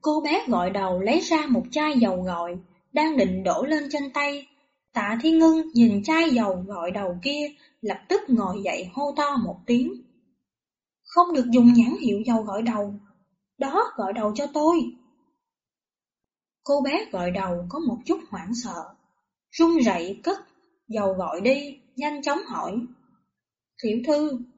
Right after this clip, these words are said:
xin hỏi cô thích loại nhãn hiệu dầu gội nào?" Vì khách hàng này có quan hệ với tập đoàn Phong Thị, cho nên cái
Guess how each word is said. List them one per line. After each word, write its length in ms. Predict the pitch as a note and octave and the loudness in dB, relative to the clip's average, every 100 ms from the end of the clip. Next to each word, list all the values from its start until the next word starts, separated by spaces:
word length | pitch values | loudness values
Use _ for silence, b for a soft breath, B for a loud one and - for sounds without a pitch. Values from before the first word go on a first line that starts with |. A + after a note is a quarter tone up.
| _ | _
xin 200 | - E4 | 0 0
hỏi 400 | D4+ G3 F3+ B3 | 0 -4 -4 -4
cô 180 | - D4 D4 | -6 -6 -4
thích 120 | A4 | -4
loại 260 | C#4 G3+ F3+ | -2 -4 -4
nhãn 260 | G3 G3 G3 | -6 -6 -4
hiệu 220 | C#4+ F#3+ F#3+ | -2 -2 -2
dầu 160 | G#3 G3 | -4 -4
gội 240 | F#3+ F3 G3 | -6 -6 -6
nào?" 340 | G3+ G3 G3 G3+ _ _ _ _ _ _ _ _ _ _ _ _ _ - | -6 -6 -8 -12 _ _ _ _ _ _ _ _ _ _ _ _ _ -6
Vì 200 | G3+ F#3+ - | -4 -4 -2
khách 140 | G4+ | -4
hàng 300 | C#4 A#3 G3+ | 2 2 2
này 320 | G3+ G3 F#3+ F#3+ | -2 -4 -6 -6
có 160 | F#4+ | -4
quan 200 | E4+ D#4+ | 0 0
hệ 320 | D#4+ G#3 F3+ F#3+ | 0 -4 -4 -4
với 140 | E4 D#4+ | -4 -4
tập 120 | A#3 G3+ | -6 -4
đoàn 280 | G3 F#3 F3+ | -4 -4 -6
Phong 140 | - D4+ D4+ | -4 -4 -4
Thị, 320 | G#3 F3+ F3 - _ _ _ _ _ | -4 -4 -8 -18 _ _ _ _ _
cho 180 | - C4 | -2 0
nên 440 | C4+ C4+ C4+ C4+ - _ _ - | 0 -2 -6 -10 -16 _ _ -6
cái 140 | D#4 | -4